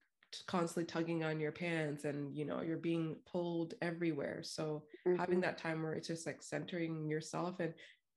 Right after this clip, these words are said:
Speaker 1: if it's your kids, if it's not your kids, or if it's your husband, you're like, you just need time to just, <laughs> for
Speaker 2: <laughs>
Speaker 1: yourself. <laughs>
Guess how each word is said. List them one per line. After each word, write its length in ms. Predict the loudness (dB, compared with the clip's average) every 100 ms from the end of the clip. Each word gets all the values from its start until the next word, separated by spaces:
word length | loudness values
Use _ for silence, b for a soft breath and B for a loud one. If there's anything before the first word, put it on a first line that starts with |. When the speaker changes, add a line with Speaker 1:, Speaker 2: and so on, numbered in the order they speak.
| _ _ -6
Speaker 1:
if 120 | 0
it's 140 | 2 2
your 100 | 2
kids, 460 | 4 6 6 6
if 140 | 2 2
it's 120 | 2
not 140 | 2
your 80 | 2
kids, 320 | 2 2 2 0
or 140 | 0 0
if 100 | -2
it's 140 | -2
your 100 | -4
husband, 380 | -4 0 0 2
you're 100 | 2
like, 220 | 0 4
you 60 | 4
just 180 | 4
need 180 | 2 -6
time 300 | -6 -4 -4
to 100 | -2
just, 360 | 0 0 -2 0 2 2
<laughs> 180 | 4
for 160 | 12 12
Speaker 2:
<laughs> 0 |
Speaker 1:
yourself. 880 | 12 10 10 10 10 10 10 8 4
<laughs> 60 | -2